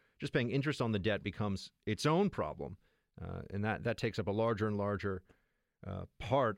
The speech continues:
of our economic output year in and year out. But nobody wants to deal with this, right? I mean, you had Congressman Brooks before saying, "Well, we need to raise the age of, uh, retirement. We need to raise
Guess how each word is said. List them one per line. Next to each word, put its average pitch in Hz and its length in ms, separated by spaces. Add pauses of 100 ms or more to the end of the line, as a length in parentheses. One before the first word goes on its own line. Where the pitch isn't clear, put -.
of 101 400
our 101 180
economic 110 500
output 95 380
year 98 220
in 98 60
and 95 100
year 104 180
out. 156 260 (760)
But 147 300 (320)
nobody 170 320
wants 190 280
to 175 60
deal 208 200
with 247 100
this, 101 160
right? 87 120
I 101 60
mean, 123 120
you 131 80
had 117 120
Congressman 117 400
Brooks - 220
before 95 340
saying, 92 460 (500)
"Well, 104 400 (140)
we 113 160
need 113 140
to 101 80
raise 107 400
the 90 320 (140)
age 101 340
of, 90 240
uh, 82 140
retirement. 139 580
We 101 60
need 98 100
to 92 60
raise 98 500